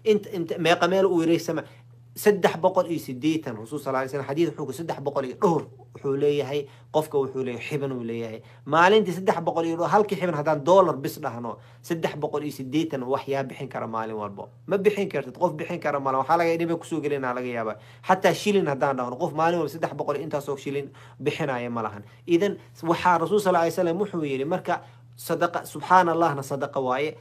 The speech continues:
alxamdulillah sadaqa waaye, Allahu akbar sadaqa waaye, وس-، ب-، ب-، وس-،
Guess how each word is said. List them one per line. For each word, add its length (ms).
alxamdulillah 600
sadaqa 400
waaye, 300
Allahu 360
akbar 240
sadaqa 400
waaye, 360
وس-، 240
ب-، 400
ب-، 300
وس-، 180